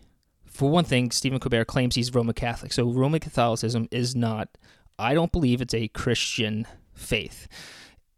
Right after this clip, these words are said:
in the sense that it preaches the gospel of Jesus Christ. The Reformation happened for a reason, and then that big reason is, how are we saved? How is one made right with God? Is it by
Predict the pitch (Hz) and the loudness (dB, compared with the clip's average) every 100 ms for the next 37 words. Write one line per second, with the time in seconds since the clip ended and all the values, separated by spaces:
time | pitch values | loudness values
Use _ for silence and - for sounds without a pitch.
0 | _ 143 147 160 - 131 117 - 113 117 | _ 2 8 8 8 6 6 4 4 2
1 | - 135 120 117 120 110 110 107 - 110 | 2 0 2 0 2 2 2 0 0 -2
2 | 113 107 104 - 87 - - - - 120 | 0 -2 -4 -6 -8 -8 -12 -20 -4 2
3 | 139 143 143 - 120 123 131 123 127 117 | 4 6 4 4 2 2 2 2 4 4
4 | 139 196 180 185 - _ - - - - | 6 6 6 2 -4 _ -20 -20 -20 -20
5 | _ _ _ _ - _ _ _ _ _ | _ _ _ _ -20 _ _ _ _ _
6 | _ - 135 120 117 117 117 - 135 123 | _ -6 0 2 2 0 -4 0 2 6
7 | 143 156 156 127 127 131 123 - 123 143 | 8 8 6 4 4 4 2 -2 2 4
8 | 147 165 165 - 190 - 156 143 160 131 | 4 4 2 0 -2 -2 0 4 4 4
9 | 120 113 117 117 110 107 - 110 - 135 | 2 2 4 2 0 -2 -4 -6 -4 -6
10 | 110 - 120 123 - 113 120 | -6 -2 0 0 0 -2 -2